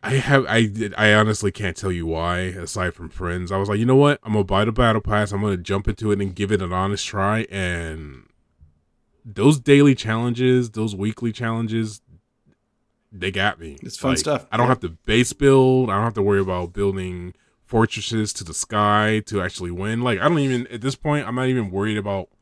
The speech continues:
Speaker 1: winning the match. I'm just like, "I gotta get those challenges. I gotta <laughs> build up that damn battle pass."
Speaker 2: I,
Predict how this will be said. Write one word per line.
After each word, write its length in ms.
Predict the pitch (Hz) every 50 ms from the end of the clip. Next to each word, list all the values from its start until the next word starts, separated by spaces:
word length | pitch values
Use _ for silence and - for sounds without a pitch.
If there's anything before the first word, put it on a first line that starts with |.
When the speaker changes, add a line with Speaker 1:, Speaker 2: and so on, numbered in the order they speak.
| _ _ _ _ _ _ _
Speaker 1:
winning 520 | _ 82 85 92 98 104 107 107 113 113 113
the 80 | 104
match. 300 | 95 92 92 95 117 -
I'm 80 | 117 117
just 120 | 110 104
like, 140 | 113 104 -
"I 40 | -
gotta 180 | 90 92 90 95
get 160 | 98 95 -
those 180 | 95 85 -
challenges. 540 | - - 90 92 98 98 90 82 76 78 82
I 40 | 85
gotta 160 | 78 82 87 92
<laughs> 120 | - -
build 160 | 196 180 - -
up 80 | 135 120
that 160 | 107 98 90
damn 240 | - 98 90 90 90
battle 320 | - 87 85 90 95 85
pass." 480 | 78 - 80 78 78 76 90 - - _ _ - - -
Speaker 2:
I, 100 | - -